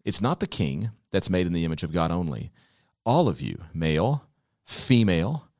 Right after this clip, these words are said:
all of you, black, white, Hebrew, non-Hebrew, every single person has been made in the image of God to represent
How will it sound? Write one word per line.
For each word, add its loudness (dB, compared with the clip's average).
all 6
of 2
you, -2
black, 4
white, 4
Hebrew, 2
non-Hebrew, 4
every 4
single 4
person 0
has 2
been 2
made 2
in 4
the 6
image 2
of -2
God 2
to 4
represent 2